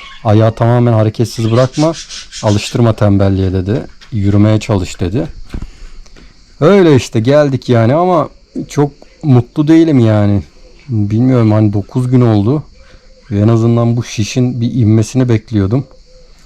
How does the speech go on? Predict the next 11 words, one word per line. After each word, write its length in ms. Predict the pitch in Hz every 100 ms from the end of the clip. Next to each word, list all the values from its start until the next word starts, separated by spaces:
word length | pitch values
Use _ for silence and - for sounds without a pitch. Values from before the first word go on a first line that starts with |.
| - - - -
E, 160 | 98 101
buz 220 | 113 127
da 80 | 131
yapıyoruz 420 | 113 - 95 95
aslında 460 | 95 - - 101 139
ama 280 | 160 127 - - -
bilmiyorum 520 | 107 131 139 104 98
yani 260 | 95 95 98
o 280 | 104 110 101 _ -
ne 280 | 135 110
olacak. 520 | 107 101 98 98 -